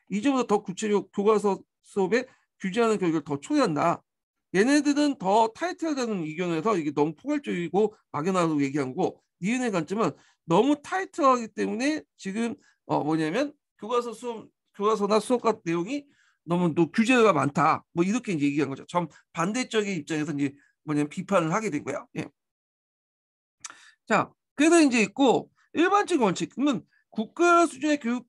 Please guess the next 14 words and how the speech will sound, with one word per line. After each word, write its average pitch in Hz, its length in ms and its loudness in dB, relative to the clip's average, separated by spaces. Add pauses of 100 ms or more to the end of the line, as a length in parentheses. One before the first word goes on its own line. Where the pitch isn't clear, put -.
과정을 240 580 -2
이제 196 140 -4
내용 226 260 0
조직할 196 440 -2
때, 202 180 2 (360)
자, 139 140 -6 (240)
뭐 175 120 -4
멋대로 285 420 0
하는 277 160 -2
건 233 140 -6
아니죠. 165 320 -6
나름대로 156 360 -2
원칙이 175 400 -6
있죠. 180 540 0